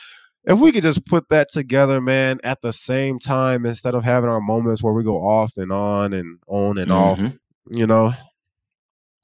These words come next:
Speaker 1: we
Speaker 2: We'd be
Speaker 1: we'd be great.
Speaker 2: dangerous.
Speaker 1: <laughs> Yeah, we'd be dangerous.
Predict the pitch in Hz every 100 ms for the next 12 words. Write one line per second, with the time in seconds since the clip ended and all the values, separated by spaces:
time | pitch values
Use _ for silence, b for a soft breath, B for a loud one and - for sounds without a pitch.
0 | _ 113 143 170 - _ _ _ _ _
1 | 95 101 87 90 - 160 120 123 139 -
2 | _ - 110 113 - 175 - 110 160 175
3 | 175 135 170 160 120 104 -